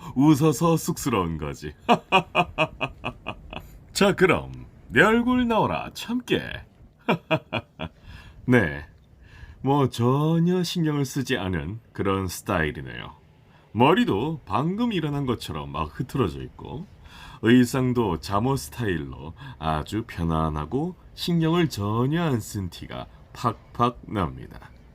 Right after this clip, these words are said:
그렇죠? 카메라도 의식을 하지 않고 있어요. 오늘 너무 막 나왔네요.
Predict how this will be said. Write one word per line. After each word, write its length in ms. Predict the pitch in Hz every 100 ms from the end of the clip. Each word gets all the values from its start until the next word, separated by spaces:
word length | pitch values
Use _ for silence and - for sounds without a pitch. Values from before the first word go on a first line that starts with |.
| -
그렇죠? 460 | - 90 82 - 208 - - _ _ - - - - - -
카메라도 480 | 190 185 185 240
의식을 300 | 208 - 160
하지 240 | 147 135 110
않고 260 | 73 -
있어요. 420 | 73 - 69 60 - - - - -
오늘 380 | 87 131 165
너무 460 | 101 92 131 147 78 62
막 260 | 90 90 98
나왔네요. 880 | 117 156 160 107 76 87 143 80